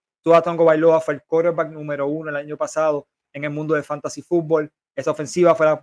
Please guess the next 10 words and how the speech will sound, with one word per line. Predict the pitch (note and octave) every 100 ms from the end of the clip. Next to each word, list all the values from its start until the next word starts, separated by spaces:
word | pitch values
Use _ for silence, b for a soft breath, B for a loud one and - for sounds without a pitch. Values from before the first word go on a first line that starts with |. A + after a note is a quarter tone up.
| -
la | D3+ D3+
ofensiva | D3+ C#3+ C#3+ D#3 D3+
número | D3 C#3+
uno | C#3+ D3 D3
en | C#3
fantasy | C#3 C#3 D3 C#3
football | D#3 C#3+ D3
en | C#3
Miami | C#3 C#3 C#3+ C#3
Dolphins. | D#3+ E3 D#3+ D#3 D3+